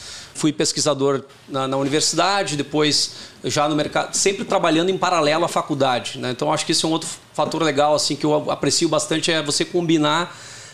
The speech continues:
a teoria com a prática. Eu acho que a prática ensina bastante, a teoria também, você combinar as, os dois lados, é, é, pra mim é fundamental pro aprendizado. Então, ao, ao longo da, da faculdade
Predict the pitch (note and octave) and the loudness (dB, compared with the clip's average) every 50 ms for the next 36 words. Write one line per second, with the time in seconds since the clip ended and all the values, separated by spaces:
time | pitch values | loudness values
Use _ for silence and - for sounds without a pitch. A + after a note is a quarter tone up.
0 | - - - C3 C3 - D#3+ D#3+ D#3+ D#3+ E3+ F#3 F#3+ - - C#3 - - D3 C#3 | -18 -8 -6 -6 -2 2 4 4 6 6 6 4 4 4 2 0 2 2 2 2
1 | C3 A#2+ - - - B2+ B2 B2 - - D3 C3+ - - D3+ C#3 D3 D3 - - | 0 0 -4 -4 -2 -2 -2 -2 0 0 -2 -2 0 0 0 0 0 -2 -2 -2
2 | D#3 C#3 - - D3+ D3+ C#3+ D3+ C#3+ - - E3+ F3 - F3+ B2+ - D3 D3 C#3 | 0 0 0 2 2 2 2 0 0 0 0 0 0 0 0 0 2 2 2 4
3 | D3 C#3+ - D#3 D3 C3+ D3 D#3 E3+ D3+ C#3+ C3+ - E3 - E3 D3 C#3+ C#3+ C#3+ | 2 2 2 0 0 2 2 0 0 0 -2 -2 -2 -2 0 0 0 2 2 2
4 | C#3+ C#3 C3+ - - - - D3 C3 A#2+ C3+ C#3+ C#3+ C3+ B2 C#3 C#3 C#3 C#3+ C#3+ | 2 2 0 -2 -2 -4 -4 -2 -2 0 2 2 2 2 2 2 2 2 2 0
5 | C3+ C#3+ D3 C#3+ C#3 - - - - - C#3 C3+ C#3 D3 D3+ D3 - D3+ D3 D3+ | 0 0 2 2 0 0 -2 -6 -4 -4 -2 0 0 0 0 0 0 0 2 2
6 | D#3 D3+ C#3 B2+ D3 C#3 C#3 - - D#3 C#3+ - D#3+ D3+ D3 C3+ B2+ B2 A2+ A2 | 2 0 0 2 0 0 0 0 0 0 0 2 0 0 2 2 2 2 2 0
7 | G#2+ - D#3 D3+ - E3+ F3 F#3+ F#3+ - - - D3 D3 - D3+ D#3 D#3 E3 F3 | -2 -2 -2 0 2 2 2 2 0 -2 -2 0 0 2 2 2 2 2 2 2
8 | F3+ F3+ D#3 D#3+ D#3 D3+ D3 C#3+ D3 C#3 - D#3+ D3 - D#3+ C#3+ C3 C#3 D3+ E3+ | 2 4 4 4 4 2 2 0 -2 0 0 -2 -2 -2 0 2 2 2 2 2
9 | F#3+ F#3+ D#3 D3 C#3+ - | 0 0 -2 -2 -4 -4